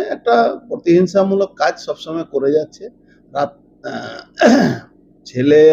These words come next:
বা আমাকে, আহ, যেহেতু আমরা বিরোধী দলে আছি,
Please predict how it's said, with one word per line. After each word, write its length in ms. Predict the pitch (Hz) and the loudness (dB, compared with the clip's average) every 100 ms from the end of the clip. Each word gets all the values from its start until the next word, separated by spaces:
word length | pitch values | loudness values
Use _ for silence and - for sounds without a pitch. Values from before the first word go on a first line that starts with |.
| 156 | 4
বা 160 | 139 131 | 2 -4
আমাকে, 460 | 135 143 143 151 147 - _ _ _ _ _ | -4 -4 -2 2 0 0 _ _ _ _ _
আহ, 160 | - 135 | -8 -6
যেহেতু 340 | 127 139 127 147 | 0 0 2 0
আমরা 200 | 143 143 | 2 0
বিরোধী 400 | 127 127 127 131 | 0 0 2 2
দলে 280 | 131 131 127 | 0 0 -2
আছি, 320 | 117 117 | -4 -6